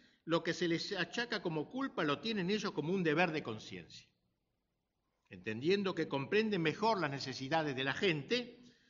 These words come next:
que recogen en sí, se sienten impelidos a hablar públicamente. No les importa, pues, que los castigue la autoridad,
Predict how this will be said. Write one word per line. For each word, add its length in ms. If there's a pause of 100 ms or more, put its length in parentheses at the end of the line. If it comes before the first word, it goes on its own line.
(160)
que 100
recogen 540
en 140
sí, 180
se 160
sienten 360
impelidos 600
a 100
hablar 720
públicamente. 1000 (320)
No 100
les 220
importa, 600
pues, 220
que 140
los 160
castigue 480
la 80
autoridad, 760